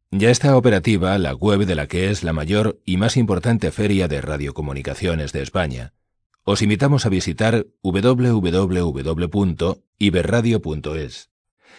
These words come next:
En esta web encontrarás la última información sobre el desarrollo de las inscripciones de visitantes, los expositores que están comprometidos con esta feria,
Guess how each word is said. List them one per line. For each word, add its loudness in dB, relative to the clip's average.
En 0
esta 4
web 6
encontrarás 2
la 0
última 2
información 0
sobre -2
el -4
desarrollo 0
de 0
las -6
inscripciones -6
de -8
visitantes, -4
los -2
expositores 0
que -4
están -2
comprometidos -2
con -6
esta -4
feria, -2